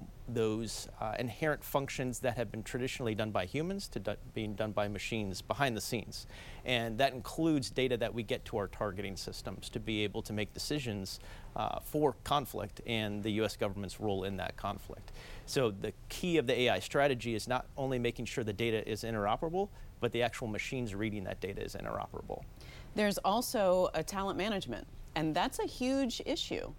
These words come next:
Speaker 1: It is.
Speaker 2: Recruiting, um, training, what are you doing about that?
Speaker 1: So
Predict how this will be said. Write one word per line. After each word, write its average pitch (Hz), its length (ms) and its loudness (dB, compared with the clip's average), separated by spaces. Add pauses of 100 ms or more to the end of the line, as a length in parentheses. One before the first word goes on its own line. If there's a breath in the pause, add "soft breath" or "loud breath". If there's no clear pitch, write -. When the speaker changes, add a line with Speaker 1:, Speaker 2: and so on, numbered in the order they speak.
Speaker 1:
It 98 80 2
is. 98 340 -2
Speaker 2:
Recruiting, 254 880 6 (100)
um, 170 440 6 (100)
training, 233 760 4
what 214 240 4
are - 20 10
you 285 80 8
doing 277 240 4
about 175 240 0
that? - 220 -4 (440 loud breath)
Speaker 1:
So - 360 8